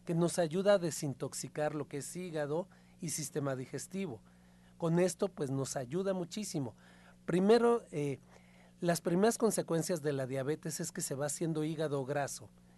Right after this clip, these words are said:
y el hígado es el laboratorio del cuerpo, imagínate, hace más de quinientas funciones. Así es de que te invitamos a que vengas, que nos llames al cincuenta y seis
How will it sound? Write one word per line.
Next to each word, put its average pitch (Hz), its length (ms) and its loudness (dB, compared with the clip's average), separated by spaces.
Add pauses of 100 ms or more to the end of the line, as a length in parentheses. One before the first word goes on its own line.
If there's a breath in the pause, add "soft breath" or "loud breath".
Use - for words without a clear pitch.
(380 soft breath)
y 170 120 0
el 180 120 2
hígado 175 380 2
es 165 140 -2
el 165 100 0
laboratorio 143 640 -2
del 139 180 -4
cuerpo, 175 340 0
imagínate, 131 720 -6 (380 soft breath)
hace 165 220 0
más 180 180 4
de 175 120 0
quinientas 151 500 -4
funciones. 151 720 -2 (440 soft breath)
Así 185 200 -2
es 196 120 0
de 190 140 0
que 139 220 -4 (280 soft breath)
te 165 100 -2
invitamos 180 580 2
a 175 100 0
que 147 100 -4
vengas, 156 560 -2 (400 soft breath)
que 151 120 -2
nos 147 200 2
llames 190 360 4
al 147 120 2
cincuenta 135 640 -4
y 117 80 -6
seis 185 540 -2